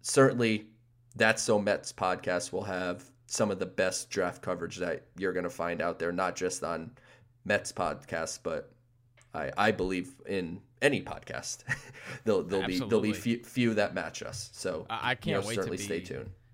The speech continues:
Speaker 2: This will be my first year, like, fully ingrained in it, and I actually enjoy that it's pushed back, because that means after the N F L draft,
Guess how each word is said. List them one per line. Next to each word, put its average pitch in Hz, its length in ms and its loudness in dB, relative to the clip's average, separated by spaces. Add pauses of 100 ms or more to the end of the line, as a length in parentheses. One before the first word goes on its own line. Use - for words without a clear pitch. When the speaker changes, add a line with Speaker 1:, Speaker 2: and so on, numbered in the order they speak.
(140)
Speaker 2:
This 156 160 -2
will 196 80 4
be 202 120 0
my 165 160 4
first 143 360 -4
year, 131 180 -4
like, 107 160 -4
fully 110 440 -8
ingrained 101 500 -8
in 113 120 -6
it, 127 200 -8
and 143 100 4
I 165 160 10
actually 170 340 2
enjoy 117 440 -4
that 139 160 -2
it's - 100 -10
pushed - 280 -4
back, 156 360 0
because 120 400 -4
that 127 160 -2
means 127 280 -8
after 120 340 -6
the 117 120 -6
N 113 100 -4
F 110 120 -8
L 107 140 -6
draft, 107 500 -4